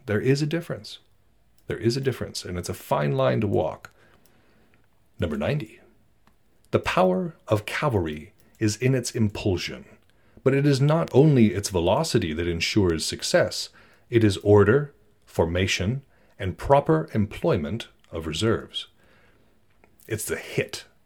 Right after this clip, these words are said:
that makes cavalry important. They don't have the same sticking power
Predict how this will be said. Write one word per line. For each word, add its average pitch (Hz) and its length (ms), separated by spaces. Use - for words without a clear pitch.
that 90 140
makes 87 240
cavalry 80 760
important. 80 640
They 120 120
don't 139 160
have 143 120
the 123 60
same 120 240
sticking 113 560
power 76 420